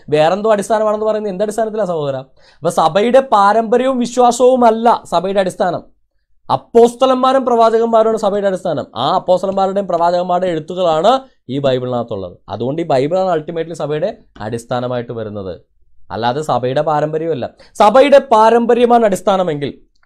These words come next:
റോമൻ സഭയുടെ പാരമ്പര്യമാണ് ഓർത്തഡോക്സ് സഭയ്ക്കുള്ളത്. അപ്പൊ ഇതിൽ ഏത് പാരമ്പര്യമാണ് ശ്ലൈഹിക പാരമ്പര്യം? റോമൻ സഭയുടെ പാരമ്പര്യമല്ല ഓർത്തഡോക്സ് സഭയുടെ പാരമ്പര്യം.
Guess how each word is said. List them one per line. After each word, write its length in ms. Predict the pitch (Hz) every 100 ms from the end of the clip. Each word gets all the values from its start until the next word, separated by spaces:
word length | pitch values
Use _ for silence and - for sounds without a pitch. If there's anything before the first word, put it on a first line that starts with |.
| _ _ 127
റോമൻ 340 | 139 170 196
സഭയുടെ 300 | 202 196 196
പാരമ്പര്യമാണ് 560 | 185 185 190 185 180 185
ഓർത്തഡോക്സ് 420 | 156 139 151 147
സഭയ്ക്കുള്ളത്. 440 | 151 147 147 139
അപ്പൊ 220 | 143 139 156
ഇതിൽ 160 | 147
ഏത് 240 | 131 135 160
പാരമ്പര്യമാണ് 540 | 170 175 180 180 175
ശ്ലൈഹിക 440 | 175 135 123 139
പാരമ്പര്യം? 420 | 143 135 143 135 135 _ _ _ _ _ - - _ -
റോമൻ 360 | 117 131 165 233
സഭയുടെ 300 | 240 220 226
പാരമ്പര്യമല്ല 680 | 208 196 214 220 214 180 202
ഓർത്തഡോക്സ് 440 | 226 180 196 196
സഭയുടെ 240 | 190 165 160
പാരമ്പര്യം. 500 | 147 127 104 87